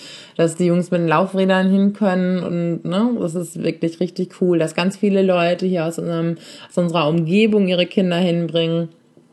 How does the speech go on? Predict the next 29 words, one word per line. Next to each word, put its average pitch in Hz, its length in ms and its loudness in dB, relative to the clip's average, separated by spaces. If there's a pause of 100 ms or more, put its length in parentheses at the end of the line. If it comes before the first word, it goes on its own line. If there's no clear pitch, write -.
(280)
Es 156 140 -4
ist 165 160 -4
irgendwie 165 280 0
auch 156 100 -2
nochmal 160 260 0
ein 160 80 0
wichtiges 160 460 -2
privates, 165 720 0
äh, 156 320 2 (380)
Netzwerk 170 840 0
und 151 180 -2
es 156 140 -6
ist - 140 -10
einfach 156 500 -2 (300)
eine 160 260 -4
richtig 160 300 -6
coole 165 240 0
Kita, 208 360 0
die 170 80 4
ist 160 140 -4
relativ 165 460 -2
groß. 190 480 2
Ich 165 160 -6
vergesse 156 340 -2
mal, 156 120 0
wie 151 40 -2
viele 151 280 0
es 151 140 -4
sind. 151 340 -4